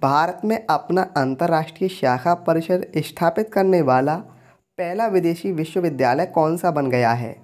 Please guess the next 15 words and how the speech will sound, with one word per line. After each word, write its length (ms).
इस 180
क्वेश्चन 320
का 120
सही 360
आंसर 300
हो 120
जाएगा 420
ऑप्शन 460
सी, 420
डीकिन 640
विश्वविद्यालय। 1000
तो 120
भारत 460
में 220
अपना 380